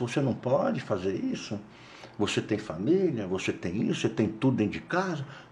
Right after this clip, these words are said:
Ele sabe disso tudo. Só que ele vive uma crise aqui dentro terrível, que ele precisa de ajuda. Ele não precisa ser acusado. O que que a gente faz quando a gente encontra um cara que tá assim?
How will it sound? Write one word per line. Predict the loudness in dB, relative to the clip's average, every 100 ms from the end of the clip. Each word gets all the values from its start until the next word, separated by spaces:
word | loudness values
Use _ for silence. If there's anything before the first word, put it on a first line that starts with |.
| -20 -20 -20 -20 -20 -20 -20 -20 -20 -20 -20 -20 -20 -20 -4
Ele | 0 0
sabe | 0 0
disso | 0 -4 -6
tudo. | -12 -12 -20 -20 -20 -20 -20 -20 -20 -20 -20 -20 -20 -4
Só | -2
que | 4
ele | 4
vive | 6 8
uma | 8 6
crise | 4 4 6
aqui | 2 2
dentro | 2 2 2 2 4 4 2 4
terrível, | 6 6 6 4 2
que | -2
ele | -2
precisa | -2
de | 0
ajuda. | 2 2 2 0 -4 -18 -20 -20 -20 -20 -20 -20 -10 0
Ele | 2
não | 4
precisa | 4 4
ser |
acusado. | 4 4 6 6 4 0 -6 -12 -20 -20 -20 -6
O |
que | 2
que | 8
a | 8
gente | 8
faz | 6 6 6
quando | 4 4
a |
gente | 2 0
encontra | 0 0 0 0
um | 0
cara | 0 0
que | 2
tá | 0
assim? | 0 -2 -4